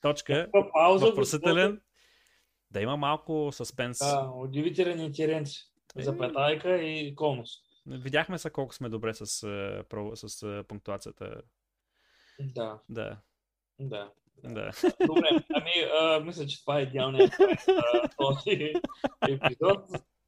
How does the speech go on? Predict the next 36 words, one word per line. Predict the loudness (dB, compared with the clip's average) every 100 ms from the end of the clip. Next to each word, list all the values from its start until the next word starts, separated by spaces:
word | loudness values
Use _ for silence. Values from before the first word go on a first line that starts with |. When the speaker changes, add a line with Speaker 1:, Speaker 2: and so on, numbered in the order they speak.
| _ _
Speaker 2:
Потвърдихме, | 0 2 2 2 0 -4 -10
че |
сме | -10 -10
зле | -2 -2
с | -2
пунктуацията. | -6 -8 -2 -2 -2 -6 -6 -8 -10 _ _ _ _ _ _ _ _ _ -10
И, | -2 0
а, | 2 2 0 2 0 -2
като | -6 -10
цяло, | -6 0 2 2
следващия | 0 -2 0 -2 -2
път, | -4 -2
а, | 0 2 2 0 -2 -6 _
ще | -12 -4
видим | -2 -2
каква | -2 -2
тема | -4 -8
ще | -8 -12
захванем, | -10 -4 -4
защото | -4 -8 -12
ние | -14 -14
не | -18
знаеме. | -18 -16 -14 -12 -12 _ _ _ _ _ _ _
Може | -4 -4
би | -4
след-, | -6 -6
о, | -4 -4
то | -4
следващата | -6 -4 -4 -4
тема | -6 -4
ще | -4 -4
бъде | -2 0
вече | -2 -4 -6 -8
решено | -8 -10 -10
на | -12 -10
първенството. | -10 -12 -10 -10 -10